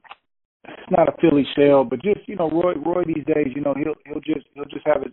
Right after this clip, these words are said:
earmuffs up and he'll just kinda protect his head as, as best he can, you know, with a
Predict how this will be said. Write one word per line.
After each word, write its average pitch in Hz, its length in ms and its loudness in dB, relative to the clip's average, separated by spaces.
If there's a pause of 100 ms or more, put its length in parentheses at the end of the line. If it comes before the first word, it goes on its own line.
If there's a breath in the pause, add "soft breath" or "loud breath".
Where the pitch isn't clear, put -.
(140)
earmuffs 131 420 0
up - 180 -4
and - 100 -20
he'll 127 80 -18
just 120 300 -20
kinda 127 160 -6
protect - 400 -4
his 135 160 -6
head 143 280 2
as, 117 120 -16 (140)
as 117 140 -20
best - 240 2
he 131 60 -12
can, 139 360 -4 (580)
you 135 100 -2
know, - 120 0
with - 160 -4
a - 60 -6